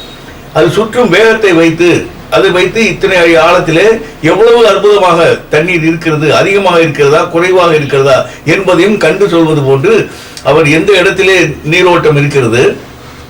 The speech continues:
அதன் அளவு என்ன, எத்தனை அடி ஆழத்தில் இருக்கிறது முதற்கொண்டு சொல்ல முடிகிறது என்றாலே, அதன் தத்துவத்தை இதை வைத்து நாம் செய்யலாம். ஆக, இது போன்ற பல காரியங்கள், ஒரு இட-, சாதாரண ஒரு போனை எடுத்தாலும் சரி, ஒரு இடத்தை எடுத்தால் பேனாவை முதற்கொண்டு பார்க்கும்போது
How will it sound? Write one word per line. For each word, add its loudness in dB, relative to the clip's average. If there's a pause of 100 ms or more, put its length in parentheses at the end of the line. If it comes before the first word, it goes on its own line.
(160)
அதன் 0
அளவு 2
என்ன, 0
எத்தனை 2
அடி 2
ஆழத்தில் 2
இருக்கிறது 0
முதற்கொண்டு 0
சொல்ல 0
முடிகிறது 0
என்றாலே, 2 (320)
அதன் -2
தத்துவத்தை -2
இதை 0
வைத்து 0
நாம் 0
செய்யலாம். -4 (1040)
ஆக, 0
இது 0
போன்ற 2
பல 2
காரியங்கள், 0 (340)
ஒரு 2
இட-, -2 (300)
சாதாரண 2
ஒரு 4
போனை 0
எடுத்தாலும் 0
சரி, 2
ஒரு 2
இடத்தை 0
எடுத்தால் 0
பேனாவை 2
முதற்கொண்டு 0
பார்க்கும்போது 0